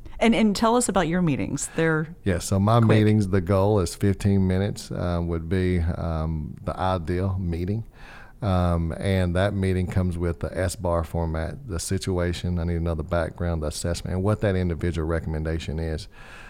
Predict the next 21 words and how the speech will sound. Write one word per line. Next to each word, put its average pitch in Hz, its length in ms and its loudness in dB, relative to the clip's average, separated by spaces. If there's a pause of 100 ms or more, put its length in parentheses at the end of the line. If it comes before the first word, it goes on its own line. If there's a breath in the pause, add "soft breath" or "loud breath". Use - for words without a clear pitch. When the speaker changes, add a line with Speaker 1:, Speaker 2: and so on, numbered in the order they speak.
(200 loud breath)
Speaker 2:
In 98 100 2
certain 123 340 4
inferences, 95 400 2
I'm 107 200 2
not 104 180 2
the - 120 -6
expert. 95 600 -4
I 90 60 -4
wanna 95 160 2
know 90 80 -2
what 87 140 -2
the - 120 -6
expert, 90 540 -2 (120)
um, 85 800 -2
has 92 460 -2
to 87 220 -2
recommend, 87 680 0
and 87 140 -2
then 85 160 -2
I 90 220 0
can 82 320 -2